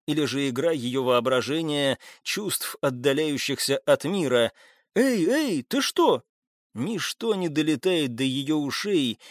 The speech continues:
ничто не достигает глаз. Кала отпускает край стола,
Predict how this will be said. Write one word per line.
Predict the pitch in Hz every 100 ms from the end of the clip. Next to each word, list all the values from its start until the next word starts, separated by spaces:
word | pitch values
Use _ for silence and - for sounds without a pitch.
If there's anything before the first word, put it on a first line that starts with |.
| -
ничто | 123 147 - 175
не | 170
достигает | 147 139 - 131 156 147 127
глаз. | 139 180 160 - - - - _
Кала | - 170 160 151
отпускает | 147 - 156 - 165 151 127
край | 139 147
стола, | 135 - 135 147 170 165